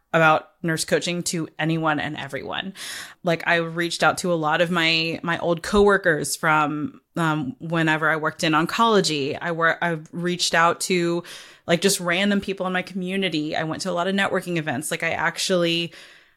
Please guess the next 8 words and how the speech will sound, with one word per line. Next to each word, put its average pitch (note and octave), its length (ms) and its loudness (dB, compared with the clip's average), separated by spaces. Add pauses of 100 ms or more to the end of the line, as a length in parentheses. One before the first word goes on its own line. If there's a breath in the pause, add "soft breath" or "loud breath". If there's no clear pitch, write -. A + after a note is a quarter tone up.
(160)
like, E3 180 2
went E3+ 300 4
out E3 220 4
and E3+ 140 0
connected, A3+ 720 4
not G#3+ 360 8
to, D#4+ 100 0
like, G3+ 500 4